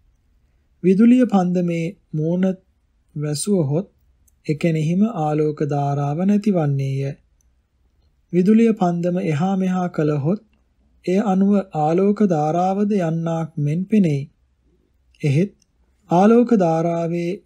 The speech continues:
යමක් යාමක් නම් නැත. විදුලිය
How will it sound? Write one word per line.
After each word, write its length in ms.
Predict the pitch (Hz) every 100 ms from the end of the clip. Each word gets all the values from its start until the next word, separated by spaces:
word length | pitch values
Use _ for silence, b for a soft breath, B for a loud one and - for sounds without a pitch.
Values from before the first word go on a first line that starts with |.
| 156
යමක් 380 | 151 156 160 147 _ _ _ _ _ _ _ _ -
යාමක් 480 | 151 147 165 196 214 -
නම් 200 | 151 156
නැත. 260 | 190 208 202 147 - _ _ _ _ _ _ _ _ _ _ _ _ _ _ b b b b _
විදුලිය 420 | 185 185 208 185